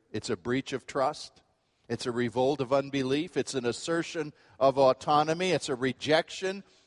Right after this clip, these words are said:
of God's sovereign rule. And it's a break from fellowship with God. We are being taught here that sin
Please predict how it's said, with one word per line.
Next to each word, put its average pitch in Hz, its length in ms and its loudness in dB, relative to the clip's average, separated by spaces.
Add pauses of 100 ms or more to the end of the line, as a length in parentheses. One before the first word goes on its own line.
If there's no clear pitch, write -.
of - 140 0
God's 143 360 8
sovereign 156 600 6
rule. 185 540 6 (1000)
And 156 140 2
it's 147 160 -2
a 135 100 2
break 143 500 4
from 214 260 -2
fellowship 214 640 0
with 113 180 -2
God. 113 260 6 (1600)
We 123 100 -2
are 143 80 0
being 175 260 4
taught 226 340 6
here 143 240 2
that 156 160 -2
sin 208 480 -2